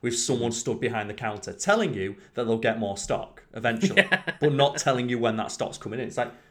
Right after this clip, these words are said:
Speaker 1: at that point, why bother opening?
Speaker 2: And not even gi-, you know, in this case, giving you an example of how, um, like,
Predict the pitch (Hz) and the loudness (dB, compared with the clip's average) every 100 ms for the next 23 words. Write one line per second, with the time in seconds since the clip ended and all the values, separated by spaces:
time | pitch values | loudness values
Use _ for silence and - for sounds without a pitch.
0 | - 156 180 185 180 135 117 120 120 120 | -4 -2 0 0 0 -2 -2 0 0 -2
1 | 110 104 104 95 - _ _ _ _ 175 | 0 -2 -4 -10 -16 _ _ _ _ 0
2 | 226 202 190 165 147 139 131 127 135 107 | 2 0 0 -2 -4 -6 -6 -2 0 0
3 | 104 120 - 110 101 113 107 104 101 104 | -2 -4 -2 -2 0 -4 -4 -4 -4 -6
4 | 98 101 104 110 101 110 107 101 110 _ | -4 -6 -6 -6 -6 -4 -4 -4 -8 _
5 | _ 113 107 104 101 95 _ - - 107 | _ -4 -4 -4 -8 -14 _ -16 -10 -8